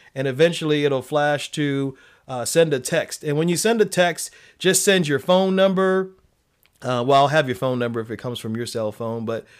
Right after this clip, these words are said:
put your name and just let us know that you'd like to join a team to start reading the Bible.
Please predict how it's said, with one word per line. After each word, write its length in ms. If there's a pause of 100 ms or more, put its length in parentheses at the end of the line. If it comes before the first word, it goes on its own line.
(200)
put 180
your 80
name 500
and 220 (240)
just 220
let 160
us 120
know 200
that 220
you'd 140
like 280
to 160
join 340
a 60
team 580 (300)
to 80
start 340
reading 360
the 100
Bible. 580